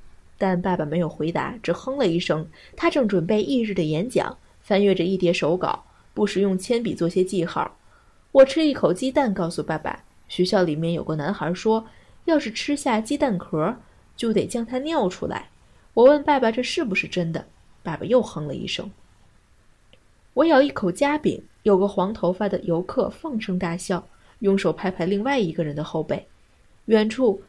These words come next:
在湖那边，一辆卡车蹒跚着转过山路的拐角处，它的观后镜反射出闪闪的阳光。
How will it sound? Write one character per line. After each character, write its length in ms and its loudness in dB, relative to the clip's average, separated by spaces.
在 120 -2
湖 220 -6
那 220 -4
边， 240 0
一 100 2
辆 180 4
卡 240 -4
车 300 2
蹒 360 -4
跚 260 -2
着 300 0
转 220 -2
过 140 -2
山 280 -4
路 120 -4
的 120 -6
拐 220 -2
角 220 -4
处， 340 -4
它 160 -2
的 100 4
观 240 0
后 200 -2
镜 260 -4
反 220 -2
射 180 0
出 240 -6
闪 320 -4
闪 180 -8
的 100 -10
阳 220 -6
光。 220 -2